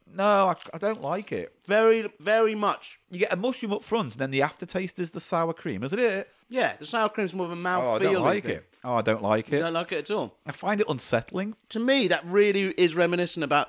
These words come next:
Speaker 2: of the taste of, like, a cream of mushroom soup.
Speaker 1: Yeah, you're right. It's there, but I don't like the upfront punch of the kind of malty
Speaker 2: Earthy.
Speaker 1: mushroom, earthy
Speaker 2: Earthy mushroom.
Speaker 1: Yeah,
Speaker 2: Mm.
Speaker 1: and then the kind of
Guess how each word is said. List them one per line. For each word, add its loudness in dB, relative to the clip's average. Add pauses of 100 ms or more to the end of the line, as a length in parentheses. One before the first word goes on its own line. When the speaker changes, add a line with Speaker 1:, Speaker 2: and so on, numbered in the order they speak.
Speaker 2:
of 0
the -8
taste -2
of, -4
like, 2
a -2 (140)
cream 2
of 2
mushroom -4
soup. -6
Speaker 1:
Yeah, 2 (100)
you're -2
right. 4 (140)
It's -6
there, 4
but 0
I 2
don't 0
like 0
the 0 (280)
upfront -4
punch -2
of -14
the -10
kind -2
of -2 (140)
malty -2
Speaker 2:
Earthy. 4
Speaker 1:
mushroom, 2
earthy 6
Speaker 2:
Earthy 4
mushroom. -4
Speaker 1:
Yeah, 4 (260)
Speaker 2:
Mm. -6
Speaker 1:
and -2
then 0
the 0
kind 0
of 0